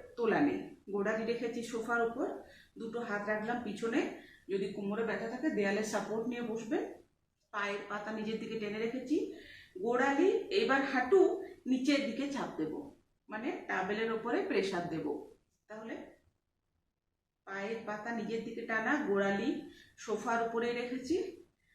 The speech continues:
হাঁটু নিচের দিকে চাপ দেব, টাওয়েলের উপরে চাপ দেব। ততক্ষণে চাপ দিতে হবে যতক্ষণ না আপনার ব্যথা হচ্ছে। যদি মনে হয় খুব ব্যথা হচ্ছে, তাহলে খুব বেশি প্রেসার দেবেন না, হালকা যতটুকু ইজিলি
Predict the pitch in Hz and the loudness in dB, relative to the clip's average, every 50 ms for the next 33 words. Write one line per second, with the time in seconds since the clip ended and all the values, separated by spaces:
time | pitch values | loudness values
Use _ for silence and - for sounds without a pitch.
0 | _ _ _ - 226 208 196 208 247 269 381 - - - - - 226 226 - - | _ _ _ -12 -10 -10 -10 -6 -4 -2 -2 -2 -4 -4 -4 -2 -2 -2 -2 -2
1 | 254 254 247 247 247 233 220 233 254 254 - 208 180 170 160 165 170 170 175 170 | -2 -2 -2 -2 -4 -4 -4 -4 -4 -2 -2 0 0 0 0 0 0 0 -2 0
2 | - 180 180 175 196 202 208 196 196 196 196 214 294 403 - - - - 190 180 | 0 0 2 2 2 2 2 2 0 0 0 0 0 0 0 -4 -6 -6 -4 -4
3 | 180 165 151 165 160 156 156 151 151 - - - - _ _ - - - - _ | -4 -2 -4 -4 -4 -2 -2 -4 -4 -6 -10 -14 -20 _ _ -20 -20 -20 -20 _
4 | _ 247 247 247 254 311 294 - 349 311 320 311 - 277 254 254 254 254 - 254 | _ -2 -2 0 0 -4 -2 4 6 6 6 6 6 4 2 2 0 -2 -2 -2
5 | 262 262 262 254 302 381 - - - - - 202 202 202 254 262 254 - 302 294 | -2 -2 0 0 0 0 0 -2 -4 0 0 2 2 2 0 -2 0 4 4 6
6 | 262 262 226 - - - - - - 185 190 - 208 240 - - - - - - | 8 8 8 6 4 2 -2 -4 -4 -2 -2 2 2 2 2 0 -4 -8 -14 -18
7 | - - - - - - 202 208 - - - 226 220 226 196 170 - - - 175 | -20 -20 -20 -16 -2 6 8 8 8 8 6 4 4 4 2 2 0 -2 -4 -6
8 | 175 - 196 226 233 254 294 277 285 285 294 285 311 285 277 277 - - 302 226 | -6 -4 -2 2 6 8 8 8 8 8 8 6 6 6 4 2 2 0 0 2
9 | 202 208 220 226 - 311 320 311 - - - 285 349 453 - - - - - - | 4 2 2 2 4 6 6 6 6 2 0 0 -2 -2 -2 -6 -12 -16 -18 -20
10 | - _ - 254 254 269 359 - - - 330 320 233 214 233 240 240 240 - 349 | -20 _ -6 -4 -2 -2 -2 -4 -2 0 2 2 2 2 4 4 4 6 4 2
11 | 359 320 262 254 254 285 269 196 196 180 165 170 165 180 180 - 226 220 233 233 | 2 2 2 0 0 0 0 0 0 2 2 2 2 0 0 0 0 2 2 0
12 | - - 285 277 262 - - - - 208 - 220 220 226 - 285 285 311 302 311 | 2 4 4 6 6 6 4 2 0 0 2 2 2 4 2 2 2 2 2 2
13 | 320 285 - - - 240 233 233 277 285 277 - | 2 2 2 0 0 -2 0 4 6 6 6 6